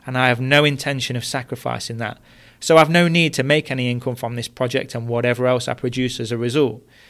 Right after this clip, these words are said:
I already live a great life. I'm extremely lucky with my partner, my two wonderful kids, and two little dogs.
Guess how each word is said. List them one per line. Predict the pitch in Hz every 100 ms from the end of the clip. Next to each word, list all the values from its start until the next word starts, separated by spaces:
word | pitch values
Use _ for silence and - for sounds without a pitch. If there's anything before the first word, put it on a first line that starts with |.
| - - 131
I | 139
already | 160 160 156
live | 156 160 156
a | 131
great | 120 151 165
life. | 147 147 143
I'm | 131
extremely | 123 - 175 170 147
lucky | 143 139 139 135
with | 135 123
my | 117
partner, | 113 160 151 151 147
my | 139 127
two | - 202
wonderful | 170 160 151 151
kids, | 143 - 151 - -
and | 120 120
two | - 131
little | 123 123
dogs. | 110 143 117 98 -